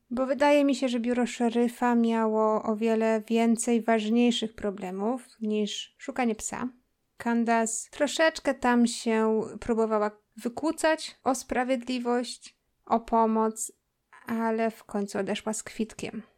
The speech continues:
Przenosimy się teraz do piętnastego sierpnia roku dwa tysiące szóstego.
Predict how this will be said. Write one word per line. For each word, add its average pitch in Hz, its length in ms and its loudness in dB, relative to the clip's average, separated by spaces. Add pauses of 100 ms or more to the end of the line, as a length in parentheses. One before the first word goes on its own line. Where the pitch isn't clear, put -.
(1120)
Przenosimy 285 420 0
się 311 180 0
teraz 269 340 0
do 247 140 -2
piętnastego 233 600 -2
sierpnia 214 680 -4
roku 220 300 -2
dwa 208 220 -6
tysiące 226 480 -4
szóstego. 202 720 -4